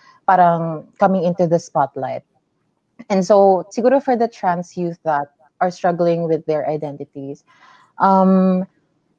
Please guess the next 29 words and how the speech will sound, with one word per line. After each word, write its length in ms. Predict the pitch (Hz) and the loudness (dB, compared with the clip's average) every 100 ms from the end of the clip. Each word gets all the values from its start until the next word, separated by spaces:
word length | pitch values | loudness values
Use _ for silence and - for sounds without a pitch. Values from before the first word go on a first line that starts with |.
| _ _ | _ _
for 240 | - 240 | 0 4
me, 400 | 240 247 247 247 - _ _ _ _ _ _ _ _ _ 220 | 6 6 4 2 -6 _ _ _ _ _ _ _ _ _ -4
I 80 | |
think 240 | 220 240 226 - | -4 -6 -8 -4
they 160 | 214 202 | -4 -4
really 520 | 185 202 202 208 202 | -6 -6 -4 -4 -6
just 320 | 185 180 - | -8 -14 -10
need 260 | 190 175 - | -8 -8 -6
to 400 | 180 175 170 - | -4 -4 -6 -8
discover 460 | 175 180 180 165 165 | -10 -6 -4 -2 -2
themselves 520 | 165 165 - 147 151 156 | -4 -8 -8 -8 -8 -10
more, 260 | 135 139 | -8 -8
give 220 | 165 175 | -4 -2
themselves 500 | 170 170 170 156 151 | -2 -4 0 -2 -2
time, 540 | - 135 127 151 190 175 _ | -6 -4 -4 -6 -10 -14 _
and 180 | 190 185 | -4 0
don't 200 | 190 190 | 0 0
rush 300 | 175 156 - | 0 0 -2
things. 560 | - 143 135 185 208 _ _ _ _ _ - | -10 -6 -6 -8 -12 _ _ _ _ _ -4
Um, 500 | 190 180 180 175 185 | 0 2 0 -2 -6
because 260 | 196 196 - | -2 -2 2
a 80 | 190 | 2
lot 180 | 190 196 | 2 2
of 120 | 190 | -4
these 180 | 190 - | -4 -4
transgender 540 | 190 175 180 175 165 | -6 -4 -2 -2 0
youth 280 | 165 151 156 | -2 -4 -8
sometimes 640 | - 165 160 151 156 - - | -4 -4 -4 -6 -6 -10 -10
pa, 240 | 131 139 | -10 -10